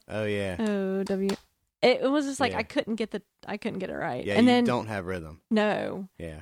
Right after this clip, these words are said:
Speaker 2: And then it, it's really hard to change 'cause we, we did, uh, Allie is his namey.
Speaker 1: Yeah,
Speaker 2: And I
Speaker 1: instead
Speaker 2: kept
Speaker 1: of
Speaker 2: doing
Speaker 1: Namo.
Speaker 2: Namo.
Speaker 1: <laughs>
Speaker 2: I just could, I could not do that.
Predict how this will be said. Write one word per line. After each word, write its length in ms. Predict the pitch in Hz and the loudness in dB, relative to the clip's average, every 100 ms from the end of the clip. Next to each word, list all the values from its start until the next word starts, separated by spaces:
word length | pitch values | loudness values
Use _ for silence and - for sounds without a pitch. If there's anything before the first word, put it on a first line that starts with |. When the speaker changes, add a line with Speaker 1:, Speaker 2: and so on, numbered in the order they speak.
| - | 2
Speaker 2:
And 160 | 262 | 4
then 240 | 269 254 233 | 4 4 2
it, 220 | 220 - | 0 0
it's 220 | - 220 | 0 2
really 200 | 247 240 254 | 4 4 4
hard 320 | 233 233 214 | 2 0 -2
to 80 | 202 | -8
change 640 | - 233 208 208 208 202 - | -8 -4 -4 -2 -4 -6 -6
'cause 120 | 233 | -6
we, 140 | 233 - | -4 -4
we 120 | 226 | -2
did, 260 | 220 214 196 | 0 2 2
uh, 220 | 196 196 | 0 0
Allie 400 | - 202 208 208 | 0 2 4 4
is 100 | 202 | 2
his 220 | 185 190 185 | 2 2 4
namey. 720 | 196 202 214 214 220 220 226 - | 4 6 6 6 6 6 4 2
Speaker 1:
Yeah, 380 | 107 113 202 208 | 0 2 2 4
Speaker 2:
And 80 | 208 | 4
I 60 | |
Speaker 1:
instead 140 | 208 214 | 4 2
Speaker 2:
kept 60 | |
Speaker 1:
of 40 | 202 | 4
Speaker 2:
doing 220 | 208 202 | 6 6
Speaker 1:
Namo. 640 | 196 196 190 196 196 196 | 4 4 4 4 2 2
Speaker 2:
Namo. 500 | 175 - 175 - 208 - | 0 2 2 2 0 0
Speaker 1:
<laughs> 40 | |
Speaker 2:
I 160 | 226 220 | 0 0
just 220 | 226 - | 0 -2
could, 180 | 220 - | -2 2
I 160 | 220 | 2
could 300 | 233 269 240 226 | 2 2 2 2
not 460 | 226 226 220 - | 4 4 4 2
do 220 | 208 240 | -4 -6
that. 400 | 208 175 185 190 | -4 -2 -2 -2